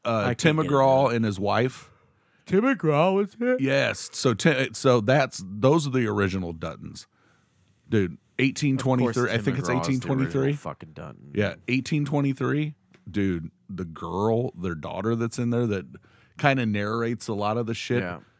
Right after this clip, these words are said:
Speaker 1: She died. I mean, spoil-, d-, if you're gonna, I don't know if
Speaker 2: I'm
Speaker 1: you're
Speaker 2: not
Speaker 1: gonna
Speaker 2: gonna
Speaker 1: watch it.
Speaker 2: watch it.
Speaker 1: The whole series is basically about her. She's kinda like a tomboy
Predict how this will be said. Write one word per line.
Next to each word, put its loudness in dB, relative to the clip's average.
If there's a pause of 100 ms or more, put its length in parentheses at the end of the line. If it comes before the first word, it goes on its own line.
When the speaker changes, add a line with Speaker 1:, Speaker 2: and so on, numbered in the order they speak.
Speaker 1:
She -2
died. -8
I -6
mean, -8
spoil-, -6
d-, -4
if -6
you're -2
gonna, -2
I -4
don't -2
know 0
if -2
Speaker 2:
I'm -2
Speaker 1:
you're -2
Speaker 2:
not -2
Speaker 1:
gonna -
Speaker 2:
gonna -8
Speaker 1:
watch -20
it. -14
Speaker 2:
watch -14
it. -20 (1120)
Speaker 1:
The -20
whole 6
series 2
is -4
basically -4
about -8
her. -8
She's -6
kinda 0
like -6
a -10
tomboy 0